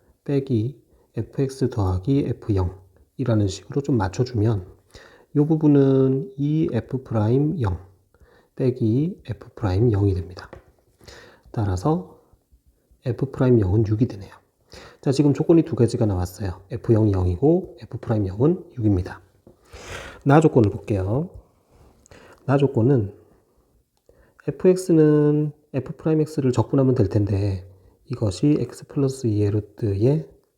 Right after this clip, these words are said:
X제곱 더하기 사 엑스 더하기 K입니다. 이것은 이 엑스 플러스 사로 일 차식을 맞춰주고 이렇게 고쳐준다면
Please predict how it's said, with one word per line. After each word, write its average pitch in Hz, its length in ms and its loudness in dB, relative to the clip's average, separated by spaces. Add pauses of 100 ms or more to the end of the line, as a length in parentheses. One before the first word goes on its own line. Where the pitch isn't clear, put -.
(600)
X제곱 131 540 -4
더하기 160 640 0
사 120 220 -4
엑스 113 320 -6
더하기 98 460 -6
K입니다. 139 580 -4 (1600)
이것은 131 1040 0 (1080)
이 123 200 2
엑스 139 240 -2
플러스 113 320 -2
사로 104 580 -4
일 117 160 -2
차식을 156 880 2 (2500)
맞춰주고 120 1300 -2 (520)
이렇게 151 640 0
고쳐준다면 107 920 -2